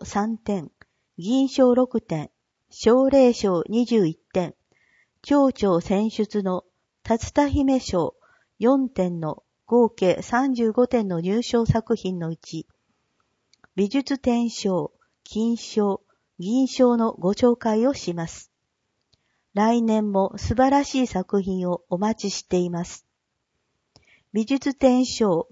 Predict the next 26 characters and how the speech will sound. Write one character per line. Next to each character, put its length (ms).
金 340
賞、 480
銀 280
賞 280
の 160
作 360
品 200
の 120
写 180
真 320
と、 320
作 380
品 300
名、 280
作 320
者 220
名 200
が 260
掲 240
載 240
さ 180
れ 120
て 160
い 60
ま 140
す。 240